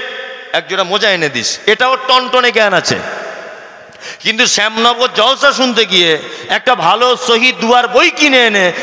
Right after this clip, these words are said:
নামাজের দুয়াগুলো পড়ে পড়ে, বানান করে করে হলেও মুখস্থ করব, এই জ্ঞান ওর নেই, তাই না? হ্যাঁ। আবার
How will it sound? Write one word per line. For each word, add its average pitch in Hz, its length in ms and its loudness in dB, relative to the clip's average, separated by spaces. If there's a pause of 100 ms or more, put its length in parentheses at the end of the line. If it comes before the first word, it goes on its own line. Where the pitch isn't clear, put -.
(100)
নামাজের 226 420 0
দুয়াগুলো 240 500 2
পড়ে 247 180 4
পড়ে, 240 200 2
বানান 226 320 2
করে 262 200 4
করে 277 180 4
হলেও 262 220 2
মুখস্থ 311 400 0
করব, 233 440 4 (1120)
এই 180 120 0
জ্ঞান 156 180 0
ওর 139 80 0
নেই, 107 200 -2 (1200)
তাই 190 140 0
না? 185 160 -2 (560)
হ্যাঁ। 101 140 -4 (520)
আবার 180 320 2